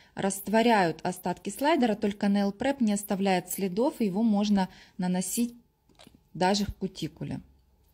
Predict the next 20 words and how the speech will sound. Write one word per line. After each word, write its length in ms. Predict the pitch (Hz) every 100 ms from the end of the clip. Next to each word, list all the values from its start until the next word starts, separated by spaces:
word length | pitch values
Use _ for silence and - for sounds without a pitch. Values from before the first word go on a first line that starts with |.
| _ _ _ _ _ _ _ _ _ _ _ _ _ _ _ _ - -
Да, 260 | 190 196 160
под 180 | - 175
ноль, 440 | 202 285 311 262 - -
если 300 | 208 220 196
вы 160 | 180 202
делаете 460 | 175 214 180 170
коррекцию 680 | - 180 190 170 - - 156 - - -
и 100 | 185
так, 340 | - 190 -
и 40 |
так, 380 | 185 196 180 - -
всё, 540 | - - 220 202 190 -
э, 340 | 170 175 170
эйсбейсами, 960 | - 185 165 165 285 359 - 208 165 - - - -
то 120 | - 196
под 240 | 190 175
ноль 260 | 196 285 277
наносить 640 | 208 185 185 - 240 -
не 260 | 196 180 220
нужно. 720 | 208 190 202 190 170 156